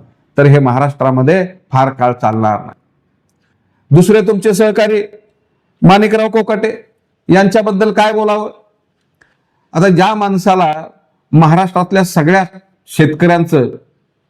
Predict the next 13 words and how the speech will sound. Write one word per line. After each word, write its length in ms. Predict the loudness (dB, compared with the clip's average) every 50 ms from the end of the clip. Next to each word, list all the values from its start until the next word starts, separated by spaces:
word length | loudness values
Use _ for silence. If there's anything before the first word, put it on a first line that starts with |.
| _ _ _ _ _ _ 0
कल्याण 380 | 2 2 4 4 2 -2 -4 -4
करण्याची 420 | -4 -4 -2 -2 -2 -2 -2 -2
जबाबदारी 480 | 0 0 0 0 0 -2 -2 -2 -2 -2
दिलेली 340 | 0 0 2 2 2 2 0
आहे, 220 | -2 -4 -6 -8 -10 -14 _ _ _ _ _ _ 0
तो 140 | 2 2 2
माणूस 440 | 2 0 0 0 -2 -2 -2 -4 -8 -10 -20 _ _ _ _ _ _ _ _ 0
जर 120 | 2 4
महाराष्ट्रातल्या 720 | 4 2 2 2 0 -2 -2 -2 -4 -4 -4 -4 -4 -4 -4
विधानसभेचं 760 | -4 -2 -2 0 0 0 0 -2 -2 0 0 0 2 2 2
अधिवेशन 500 | 0 0 0 0 -2 -2 -2 -2 -4 -2
चालू 200 | -2 -2 0 0
असताना 680 | -2 -4 -4 -4 -4 -4 -4 -4 -6 -8 -8 -10 -12